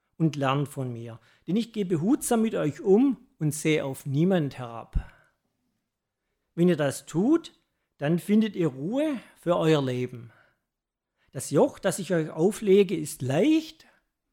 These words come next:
und was ich von euch verlange, ist nicht schwer zu erfüllen.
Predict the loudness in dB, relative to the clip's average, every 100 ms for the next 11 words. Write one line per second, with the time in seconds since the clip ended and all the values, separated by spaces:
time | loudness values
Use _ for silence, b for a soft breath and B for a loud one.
0 | _ _ _ _ _ _ -4 0 0 -2
1 | 0 2 2 0 -6 -6 -4 -4 -4 -6
2 | -6 -8 -8 -8 -14 -10 -10 -10 -12 -12
3 | -14 -14 -12 -12 -14